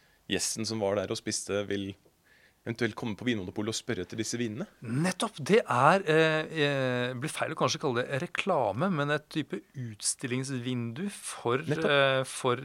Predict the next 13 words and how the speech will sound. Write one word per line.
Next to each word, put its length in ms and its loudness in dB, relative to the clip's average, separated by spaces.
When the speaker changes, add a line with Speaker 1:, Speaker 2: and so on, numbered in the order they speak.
Speaker 2:
en 260 -2
merkevare 720 -2
eller 160 -2
en 100 -4
produsent 640 -6
eller 220 -4
en 260 -4
enkelt 380 -12
vin. 220 2
Speaker 1:
Ja. 80 4
Speaker 2:
Eh, 420 4
det 140 0
at 180 0